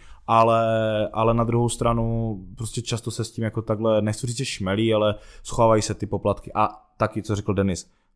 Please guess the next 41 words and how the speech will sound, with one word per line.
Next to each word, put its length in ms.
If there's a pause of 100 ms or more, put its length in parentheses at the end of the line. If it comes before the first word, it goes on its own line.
(120)
vstupní 340
poplatek 380
je 100
hodně 180
na 60
distribuci. 560 (240)
Z 80
toho 140
investiční 420
společnost 340
většinou 200
nemá 180
vůbec 300
nic, 140
nebo 180
řadově 260
jedno, 140
dvě 120
procenta. 420 (300)
Takže 160
pokud 180
se 100
poradce 300
chce 120
schovat 280
za 80
to, 100
že 140 (300)
no 80
jako 300
ten 180
poplatek 400
chce, 260
ne, 140
nechce 240
investiční 320
společnost. 500
Jo, 60
je 100
to 100
vždycky 480